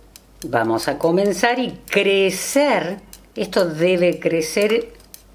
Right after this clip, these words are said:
la parte del cuello. Entonces voy a empezar, voy a tejer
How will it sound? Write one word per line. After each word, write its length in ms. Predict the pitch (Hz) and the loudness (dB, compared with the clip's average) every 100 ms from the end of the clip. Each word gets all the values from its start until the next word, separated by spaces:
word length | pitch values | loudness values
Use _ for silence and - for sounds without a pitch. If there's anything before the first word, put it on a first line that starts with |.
| - | -12
la 260 | 151 131 127 | -4 -4 0
parte 380 | 147 156 160 185 | 0 0 -2 -2
del 300 | 127 120 131 | -2 -4 -2
cuello. 480 | 190 175 101 95 92 - - - - _ | 2 2 2 -4 -14 -18 -20 -20 -20 _
Entonces 600 | - 127 120 - 165 - - | -4 -2 -2 -4 -6 -8 -20
voy 300 | 127 113 120 | -10 -2 -2
a 20 | 117 | -2
empezar, 680 | 113 170 160 247 226 233 - - - - - - | -4 -4 0 2 0 -2 -10 -20 -20 -20 -20 -16
voy 100 | 131 | -8
a 80 | 113 | -6
tejer 560 | 104 110 - 175 120 | -6 -10 -2 0 0